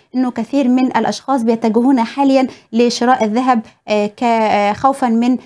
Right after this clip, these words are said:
آه، ارتفاع طبعًا التضخم، وطبعًا إنه، آه، تم التحذير في الخبر بإنه أسعار الذهب، آه، كمان،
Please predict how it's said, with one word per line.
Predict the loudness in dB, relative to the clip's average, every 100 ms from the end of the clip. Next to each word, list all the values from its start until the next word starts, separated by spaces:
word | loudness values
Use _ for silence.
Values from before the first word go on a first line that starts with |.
| _
آه، | -2 0 -2
ارتفاع | -4 -4 -2 0
طبعًا | 0 0 0 -2 -6
التضخم، | -6 -2 -2 -2 0 0 -2 _ _
وطبعًا | -4 -2 0 0 0 -2 -6 _
إنه، | -4 -2 -2 -4
آه، | -4 -2 0 0
تم | 0 0 0
التحذير | 0 -4 -2 -2
في | -2 -4
الخبر | -6 -2 -2
بإنه | 0 0 0 -2 -4
أسعار | -6 -4 0 0 -2
الذهب، | -4 -2 0 -2 -8 _ _
آه، | -8
كمان، | -4 -2 0 0